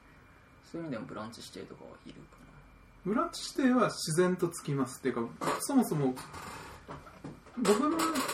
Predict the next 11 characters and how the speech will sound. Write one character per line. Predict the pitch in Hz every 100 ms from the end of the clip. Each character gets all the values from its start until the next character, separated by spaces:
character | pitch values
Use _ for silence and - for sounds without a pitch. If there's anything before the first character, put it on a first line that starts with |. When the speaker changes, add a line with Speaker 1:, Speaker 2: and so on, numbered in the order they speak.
| - - - - - -
Speaker 2:
プ | 269
ラ | 302
ン | 294
自 | -
体 | 262 226
は、 | 220 180 147 - - - - - - - -
ブ | 180
ラ | 196
ン | 196 202 - - - -
チ | - 190
は、 | 175 156